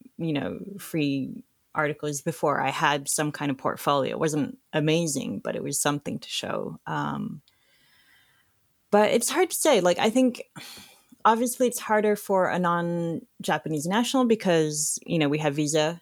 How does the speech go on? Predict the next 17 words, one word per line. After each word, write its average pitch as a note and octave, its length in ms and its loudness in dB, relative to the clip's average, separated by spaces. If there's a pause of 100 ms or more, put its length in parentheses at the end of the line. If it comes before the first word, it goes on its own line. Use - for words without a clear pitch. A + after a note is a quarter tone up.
(140)
issues E3 400 -4
to, - 420 -2
to - 140 -8
consider. E3+ 680 -2
Um, C#3+ 640 -2 (800)
but F#3+ 160 4
it's F3+ 240 0
definitely C4 400 4
possible. F3 500 0
And E3 140 -2
I E3 60 -2
think F3 220 -4
especially F#3+ 460 -4
now E3+ 360 -2
with D3+ 460 -4 (600)
the E3 120 0
internet, D#3+ 640 4